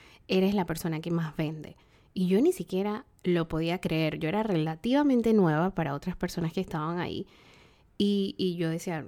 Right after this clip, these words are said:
"¿En serio?". Y me dijo, "Sí". Y no solo eso, sino que en un mes viene el C E O de la compañía y al que tenga la mayor cantidad de ventas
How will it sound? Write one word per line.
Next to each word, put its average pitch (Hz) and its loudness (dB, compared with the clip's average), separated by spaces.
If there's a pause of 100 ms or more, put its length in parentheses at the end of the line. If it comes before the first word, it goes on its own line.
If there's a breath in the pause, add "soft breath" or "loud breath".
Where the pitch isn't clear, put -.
"¿En 151 -10
serio?". 180 -4 (200)
Y 196 0
me 208 6
dijo, 185 2
"Sí". 202 -4
Y 185 4
no 190 6
solo 226 0
eso, 196 0
sino 165 -4
que 220 -2 (400 soft breath)
en 165 -2
un 262 6
mes 214 4
viene 185 2
el 156 -2
C - -6 (100)
E 226 0
O 208 0
de 202 2
la 190 -2
compañía 180 -2 (600 loud breath)
y 196 2
al 170 0
que 170 -2
tenga 185 -2
la 233 2
mayor 170 2
cantidad 196 2
de 185 4
ventas 190 2